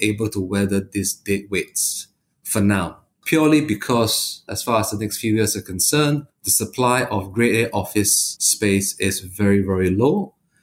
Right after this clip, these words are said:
and that is helping to keep rents, especially for grade A product, high.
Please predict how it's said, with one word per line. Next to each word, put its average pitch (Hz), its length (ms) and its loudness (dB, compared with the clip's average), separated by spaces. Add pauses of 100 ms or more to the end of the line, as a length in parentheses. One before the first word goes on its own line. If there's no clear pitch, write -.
(180)
and 101 180 2
that 110 100 4
is 98 220 2
helping 110 480 0
to - 120 -8
keep - 400 -4
rents, 107 580 -2
especially 101 520 0
for 90 220 -6
grade 98 280 -2
A 101 140 0
product, 92 500 -6
high. 87 400 -6